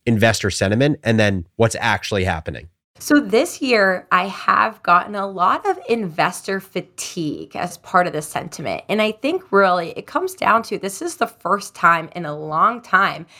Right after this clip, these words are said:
Speaker 2: that we've had this extended bear market. So January fourth was the high. Now we're eight plus months in. And for many, it, it's their first time investing. And we even look back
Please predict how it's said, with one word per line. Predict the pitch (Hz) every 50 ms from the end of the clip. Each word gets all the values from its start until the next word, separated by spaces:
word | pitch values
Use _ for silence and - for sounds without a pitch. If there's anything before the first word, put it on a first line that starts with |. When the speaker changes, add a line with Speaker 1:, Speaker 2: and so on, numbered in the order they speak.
| - _ _ -
Speaker 2:
that | 202 175
we've | 175 185 190 185
had | - - 180 180 180
this | 185 175 - - -
extended | 175 - - - - - _ - 202 180 175 180 190 190 170 180 160 147 143 - _ _ _ -
bear | - 165 147 147 143 139 147 147 - -
market. | 190 160 156 143 131 135 - - - - - - - _ - - -
So | - - 160
January | 160 156 - - 214 214 226 247 247 233 226 202 190
fourth | 196 - - 196 185 175 185 -
was | 160 151 151
the | - - -
high. | - - - 214 208 202 196 196 190 190 185 -
Now | 180 190 196 214 214
we're | 196 190 180 - - -
eight | - 185 196 - _
plus | - - 180 165 - - -
months | 170 165 151 143 151 151 - -
in. | - 135 151 190 254 302 294 - - - - - - - _ -
And | 233 226 226 214
for | - 220 202
many, | 185 180 170 214 285 330 294 190 147
it, | 151 147 -
it's | 190 196 196 -
their | - 240 214
first | 190 - - - 190 202 202 - - - -
time | - - 185 175 190 208 214 190 170 -
investing. | - 175 175 165 147 160 139 160 233 - - - - - - -
And | - 156 151
we | 156 170 190
even | 214 220 214 202 180 175 170
look | 170 170 - - -
back | 202 233 277 262 180 170 170 - _